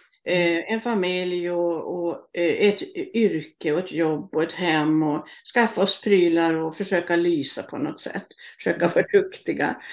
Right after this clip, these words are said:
Speaker 1: Men
Speaker 2: Mm.
Speaker 1: att vi så småningom under livets gång kommer mer och mer förstå
Speaker 2: Mm.
Speaker 1: att syftet med livet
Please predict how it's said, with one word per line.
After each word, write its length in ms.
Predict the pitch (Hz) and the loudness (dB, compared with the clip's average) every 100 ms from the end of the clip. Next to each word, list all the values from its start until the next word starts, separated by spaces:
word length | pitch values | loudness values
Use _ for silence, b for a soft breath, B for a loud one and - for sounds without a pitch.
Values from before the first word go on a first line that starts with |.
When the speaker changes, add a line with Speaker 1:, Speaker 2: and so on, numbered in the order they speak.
| B - | B 0
Speaker 1:
Men 100 | 240 | 4
Speaker 2:
Mm. 80 | 240 | 4
Speaker 1:
att 60 | 233 | 2
vi 120 | - | -4
så 60 | 226 | -4
småningom 640 | - 240 233 226 226 226 | 2 4 6 6 6 6
under 160 | 226 220 | 6 6
livets 480 | 220 202 208 208 - | 6 4 4 -2 0
gång 380 | 214 339 320 | 2 4 2
kommer 240 | - 190 190 | 0 -2 -2
mer 240 | 180 180 | -2 -2
och 60 | 175 | 0
mer 160 | 170 | -2
förstå 640 | 175 170 - 190 180 214 - B B B 190 | -4 -10 -12 -10 -6 -6 -8 B B B -6
Speaker 2:
Mm. 140 | 196 | 0
Speaker 1:
att 60 | 160 160 | 0 -2
syftet 460 | - 208 - 175 175 | -6 -8 -2 -4 0
med 180 | 185 175 | 0 2
livet 360 | 175 165 185 | 4 4 2